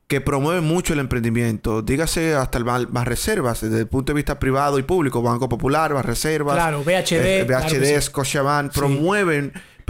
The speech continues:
Speaker 1: permanentemente eventos de concursos, de emprendimiento, de fomento en sentido general al emprendimiento. Y yo a veces me pregunto, ¿por qué le-, por qué el Estado no lo hace? ¿Por qué el Estado no hace ese ti-,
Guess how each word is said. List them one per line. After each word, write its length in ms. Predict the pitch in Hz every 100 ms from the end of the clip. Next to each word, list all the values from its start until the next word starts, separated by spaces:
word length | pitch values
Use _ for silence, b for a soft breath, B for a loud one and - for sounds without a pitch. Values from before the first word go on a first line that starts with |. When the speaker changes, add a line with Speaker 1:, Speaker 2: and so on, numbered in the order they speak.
| 139
Speaker 1:
permanentemente 760 | 131 147 165 165 156 139 143 -
eventos 880 | 131 127 156 151 131 127 135 - -
de 160 | - 117
concursos, 680 | - 113 - 151 151 135 135
de 80 | 117
emprendimiento, 1080 | 113 117 113 117 139 143 139 135 135 131 131
de 120 | 139
fomento 560 | 135 160 175 196 151 131
en 60 |
sentido 340 | - 127 147 156
general 400 | 151 147 147 - B B B
al 160 | - 139
emprendimiento. 720 | 135 139 135 127 120 120 113
Y 100 | 143
yo 300 | 143 202 180 -
a 80 | 135
veces 220 | 151 196
me 100 | 190
pregunto, 500 | 165 160 190 139 -
¿por 180 | 139 135
qué 140 | 180
le-, 100 | 185
por 220 | - 143
qué 80 | 180
el 60 | 175
Estado 320 | - 156 151
no 100 | 156
lo 180 | 135 -
hace? 360 | - - 98 b b b b b
¿Por 200 | 135 131
qué 280 | 160 170 170
el 120 | 151
Estado 580 | 151 143 156 165 160 -
no 460 | - 139 147 165 156
hace 300 | 160 160 147
ese 160 | 139 147
ti-, 240 | 143 -